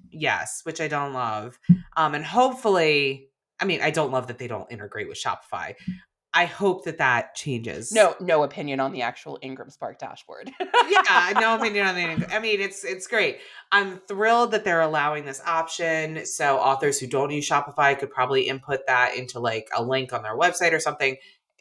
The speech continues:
Speaker 1: Great. You can also make a link on your website. You, you can mess with the buy links on Shopify to then point to another location.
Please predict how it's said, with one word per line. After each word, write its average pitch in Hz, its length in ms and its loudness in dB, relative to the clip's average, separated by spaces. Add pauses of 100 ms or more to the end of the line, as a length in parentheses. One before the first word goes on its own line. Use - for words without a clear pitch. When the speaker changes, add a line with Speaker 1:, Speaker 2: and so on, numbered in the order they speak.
(120)
Speaker 1:
Great. 135 500 4 (2000)
You 160 220 -4
can 185 380 0
also 147 640 2
make 127 380 -4
a 127 100 -2
link 123 360 -4 (100)
on 131 220 2
your 123 160 0
website. 117 600 0
You, 190 200 2 (100)
you 165 160 -2
can 147 320 -2
mess 117 320 0
with 135 120 -6
the 127 60 -4
buy 127 280 4
links 123 360 -2
on 110 280 -2
Shopify 123 840 2 (540)
to 143 180 -2
then 123 320 0
point 127 380 -4
to 120 600 2
another 113 360 -2
location. 120 720 -6